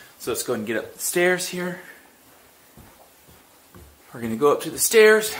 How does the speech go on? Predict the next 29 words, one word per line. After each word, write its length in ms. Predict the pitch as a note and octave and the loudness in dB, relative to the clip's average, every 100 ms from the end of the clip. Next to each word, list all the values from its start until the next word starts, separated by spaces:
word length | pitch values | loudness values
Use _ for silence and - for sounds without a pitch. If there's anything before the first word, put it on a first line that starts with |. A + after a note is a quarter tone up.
| - | -6
We 140 | D3 | -6
have 200 | C3 C3 | -2 -2
a 60 | A#2+ | 0
nice 240 | B2 A#2+ | -2 -4
little 140 | A#2+ A2 | -6 0
hallway 380 | C#3 C3+ C3+ A#2+ | 4 4 4 0
with 120 | G2 | -2
the 60 | |
built-in 420 | F#2+ A2 A2 A2+ G#2 | -6 -8 -6 -6 -2
desk 320 | B2 B2 - | 0 0 -2
area. 360 | B2+ B2+ A2 A2 - - - - - | 2 2 2 -2 -16 -20 -20 -20 -12
And 160 | G#2+ A2 | -8 -2
as 300 | B2 B2+ B2+ | 0 0 0
we 120 | C3+ | -4
walk, 360 | A#2+ B2 B2 B2 | 2 4 4 2
we're 80 | A2+ | -6
gonna 160 | A#2 | -4
go 80 | A2 | -6
straight 260 | A2 C#3 A2 | -2 -2 -2
into 160 | - | -6
the 100 | B2+ | -4
master 360 | A#2+ A#2 A2+ A#2+ | -2 -2 -2 0
bedroom. 500 | E3+ E3+ F3 E3 E3 - - - - - | 2 2 0 -2 -4 -16 -20 -20 -20 -20
So 260 | - A2+ F2+ | -8 -4 -4
one 560 | - D#3 E3+ C#3 A#2 | -2 2 2 2 -2
large 640 | B2+ D#3+ D#3+ D#3+ D3+ D3 C#3+ | 0 4 6 8 6 2 -4
window 300 | C3+ B2+ B2 | -2 -2 -2
here. 380 | B2+ B2+ A#2+ - - - - - - | 0 0 0 -8 -20 -20 -20 -12 -4
Uh, 260 | G#2 G2 | 0 0